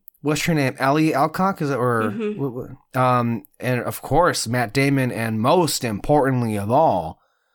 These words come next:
Speaker 1: Paddy Considine.
Speaker 2: Mm-hmm.
Speaker 1: We better see those people get the right, uh, awards campaigns for sure. Um, but it really just, I feel, kinda make the ca-, the statement that across the board, T V and movies,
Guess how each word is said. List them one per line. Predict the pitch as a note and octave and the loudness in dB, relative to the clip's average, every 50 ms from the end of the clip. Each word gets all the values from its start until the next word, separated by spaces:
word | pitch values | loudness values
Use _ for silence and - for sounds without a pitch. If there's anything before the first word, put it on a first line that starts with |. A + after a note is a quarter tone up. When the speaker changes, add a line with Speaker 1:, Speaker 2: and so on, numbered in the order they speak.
| _ _ - | _ _ -4
Speaker 1:
Paddy | - C3+ B2+ B2 A#2 - | 0 0 2 2 0 0
Considine. | - A#2+ B2 C3 C3+ C3+ - - D3 C#3+ C#3 C3+ C3 B2+ A#2+ A#2 A#2 | 0 0 2 2 2 2 2 2 4 4 4 4 4 2 2 2 0
Speaker 2:
Mm-hmm. | A2+ A2+ | 0 0
Speaker 1:
We | B2 C3 | 0 2
better | B2+ C#3+ D3 D3+ D3+ | 2 2 2 2 2
see | C3 - - D#3+ D3+ D3 | 2 2 2 2 2 4
those | C3 C#3+ D3 D#3 D#3 | 4 4 2 2 2
people | - E3 C#3 C#3 C3 | 0 0 0 0 0
get | C3 C3+ B2+ - | 0 0 0 0
the | C#3 B2 | -2 0
right, | A2+ B2 B2+ B2 B2 B2+ - - | 2 2 2 2 2 0 0 0
uh, | A#2+ A#2+ - - | 0 0 0 0
awards | A#2 A2+ A2+ B2 C3 B2+ - - | -2 -2 0 0 0 0 -2 -4
campaigns | - B2+ A#2 A2 F#2 A2+ A2 G#2 G#2 - | -4 -4 -4 -4 -4 -4 -4 -4 -6 -8
for | - - G2+ | -8 -8 -8
sure. | G2 - - B2 B2 A#2 - - _ _ _ _ - - _ _ - - - _ _ _ _ _ _ _ _ _ - - | -8 -6 -4 -4 -4 -4 -6 -8 _ _ _ _ -20 -20 _ _ -20 -20 -20 _ _ _ _ _ _ _ _ _ -6 -4
Um, | B2+ B2+ C3 B2+ C3 - - - - - | -2 -2 -2 -2 -6 -10 -16 -20 -12 -2
but | - F#3+ C#4 | 0 2 4
it | D#4+ | 4
really | C#4 A#3+ D4+ F#4+ G4+ | 4 4 4 4 2
just, | G4 - A#3+ F#3+ | 2 2 0 0
I | F#3 F#3 F#3 | 0 0 -2
feel, | - - A3 G#3+ F#3+ C#3 G#3 - _ _ _ _ _ _ _ _ _ _ _ _ _ _ _ - _ _ _ _ _ _ _ _ _ _ _ _ _ - - - _ _ _ _ _ _ _ _ _ _ _ _ _ _ _ _ _ _ _ _ - | 0 0 2 2 2 0 -2 -6 _ _ _ _ _ _ _ _ _ _ _ _ _ _ _ -20 _ _ _ _ _ _ _ _ _ _ _ _ _ -20 -20 -20 _ _ _ _ _ _ _ _ _ _ _ _ _ _ _ _ _ _ _ _ -2
kinda | - C#4 E4+ G4+ A#3 | 0 2 2 2 2
make | F#3 F#3 F#3 - - | 2 2 0 -2 -4
the | - B2 | -6 -8
ca-, | - - - - - - | -8 -6 -6 -8 -6 -4
the | C3+ | -4
statement | C3+ - - D#3+ D3 D3 C3+ A#2+ B2+ | -2 -2 -2 -2 0 -2 -2 -2 -2
that | C3 A#2+ G#2+ - _ _ _ _ _ _ _ _ _ _ _ _ _ _ _ _ _ _ _ _ _ _ _ _ _ _ _ _ | -2 -2 -2 -4 _ _ _ _ _ _ _ _ _ _ _ _ _ _ _ _ _ _ _ _ _ _ _ _ _ _ _ _
across | E3 E3+ - - - D#4+ G4 G4 | -4 -2 0 0 2 2 2 2
the | - - D#3 | 0 -2 0
board, | C#3+ D#3+ E3 E3 D#3+ - | 2 2 2 2 2 0
T | - - F3 G#3+ B3 | 0 0 0 0 0
V | A#3 B3+ C4 C#4 D4 - | 0 2 2 4 4 2
and | F#3 F3 D#3+ D3 | 0 0 2 2
movies, | C3 C3+ D#3 - C4+ D4+ E4+ D4 | 2 2 0 0 0 0 -2 -2